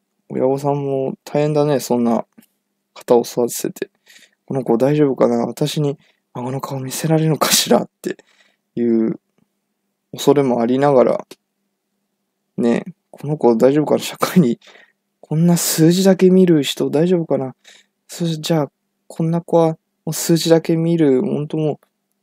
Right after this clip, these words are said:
人と関わらないお仕事に就かせないとこの子ダメなんじゃないかしら」っていうね、心配までされてそうですけど、まあ、アカウントを消したってことはもう、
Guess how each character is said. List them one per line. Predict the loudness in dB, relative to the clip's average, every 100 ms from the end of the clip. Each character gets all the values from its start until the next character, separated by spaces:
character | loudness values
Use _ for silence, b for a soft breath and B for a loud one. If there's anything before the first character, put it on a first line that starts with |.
| _ _ _
人 | -4 -2
と | 0 -2
関 | -4 2
わ | 4
ら | 4
な | 2
い | 2
お | 0
仕 | 0 -2
事 | -2 -2
に | -4 -6
就 | -8
か | -10
せ | -4 -2
な | 0
い | -2
と | -4
こ | -4
の | -4
子 | -4 -8 _ _ _
ダ | -8
メ | 0
な | 4
ん |
じ | 4
ゃ |
な | 4
い | 2
か | -2
し | -2
ら」 | -2 -2
っ | -6
て | -6
い |
う |
ね、 | -6
心 | -6 -6 -6 -4
配 | -2 -2
ま | 0 2
で | 2 2 0 _ _ _ _ _
さ | -14
れ | -12
て | -6 -4
そ | -2 0 2
う |
で | 0
す | -2
け | -4
ど、 | -2 0 -2 _ _ _ _ _ _ _ _
ま | -4
あ、 | 0 0
ア | 0
カ | 2
ウ | 0
ン | 0
ト | -2
を | -2
消 | -4 -10
し |
た | -4 -4
っ |
て | -2
こ | -2
と | 0 2
は | 2
も | 2 0 0
う、 | -2